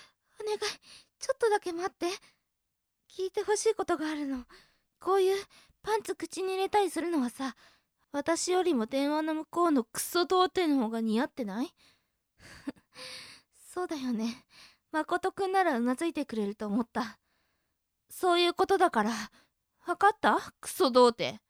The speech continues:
さっきあんたが脱いだ、履いてる臭いパンツ、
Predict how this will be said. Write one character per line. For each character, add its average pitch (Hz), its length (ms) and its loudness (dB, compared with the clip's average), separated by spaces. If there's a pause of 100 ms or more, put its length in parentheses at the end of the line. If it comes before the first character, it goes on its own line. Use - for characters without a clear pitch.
(420)
さ 359 120 8
っ 359 120 0
き 285 140 0
あ 269 120 6
ん 320 60 -2
た 233 140 4
が 190 100 0
脱 262 200 6
い 262 80 4
だ、 226 300 4 (440)
履 339 200 8
い - 40 -2
て 381 180 2
る 370 120 2
臭 392 840 12
い 403 80 6
パ 330 200 6
ン 269 100 2
ツ、 185 240 -4